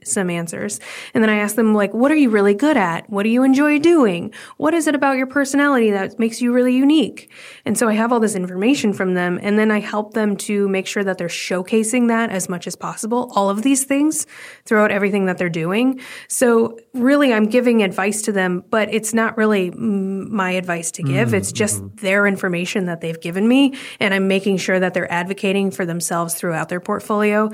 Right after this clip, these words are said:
Speaker 1: So it's, like, definitely a fine line between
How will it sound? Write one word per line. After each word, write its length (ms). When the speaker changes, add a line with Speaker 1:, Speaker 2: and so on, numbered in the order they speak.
Speaker 1:
So 200
it's, 140
like, 300
definitely 420
a 60
fine 440
line 460
between 640